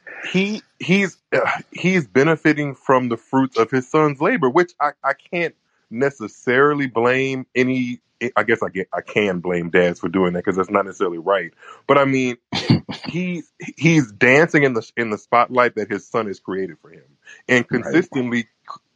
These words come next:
Speaker 1: keeps creating because his son keeps winning despite these, like, off-court narratives that aren't great for him. So, like,
Speaker 2: Mm-hmm.
Speaker 1: on one hand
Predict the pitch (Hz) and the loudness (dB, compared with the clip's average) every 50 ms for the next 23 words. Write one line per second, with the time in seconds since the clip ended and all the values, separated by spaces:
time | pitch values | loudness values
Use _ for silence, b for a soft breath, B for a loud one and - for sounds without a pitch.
0 | _ _ - - 170 151 - - - 131 117 135 190 202 143 110 107 110 - - | _ _ -6 -4 -4 -4 -6 -6 -2 2 4 4 2 2 -2 -6 -8 -6 -2 -2
1 | 117 104 113 113 - - - 135 131 131 120 117 - 135 123 110 - - 98 87 | -2 -2 -2 -6 -8 -2 0 2 2 2 0 -4 -6 -6 -6 -6 -6 -10 -12 -4
2 | 90 107 120 120 117 107 104 101 98 - B B B B B B 87 95 101 - | -2 0 0 0 0 -2 -4 -6 -8 -12 B B B B B B -2 0 0 0
3 | - - _ _ 107 107 107 104 101 - _ - - _ _ _ _ _ - 98 | -2 -12 _ _ 2 4 4 2 0 -2 _ -18 -20 _ _ _ _ _ -14 -6
4 | 95 104 107 104 101 98 90 95 98 92 87 85 - _ - 92 98 98 - _ | -4 -2 -2 -2 -4 -6 -2 0 0 0 0 -2 -4 _ 0 0 0 0 -2 _
5 | _ - 123 110 101 92 92 95 95 98 104 107 110 113 107 98 95 92 - - | _ 0 0 0 0 -2 -4 -4 0 0 0 0 0 -4 -8 -8 -8 -10 -6 -6
6 | 98 98 90 87 85 95 98 107 107 - 127 135 147 156 160 170 180 185 _ _ | -6 -6 -6 -8 -8 -6 -6 -6 -6 -8 -8 -6 -4 -4 -4 -6 -8 -12 _ _
7 | _ _ _ _ 131 127 120 113 85 82 82 - - 85 87 90 117 117 117 110 | _ _ _ _ -2 -2 0 0 0 -2 -4 -2 0 0 2 4 4 2 0 0
8 | 113 127 147 156 156 156 147 143 139 135 135 131 131 131 127 | 0 2 2 2 0 0 0 0 0 -2 -2 -4 -6 -8 -12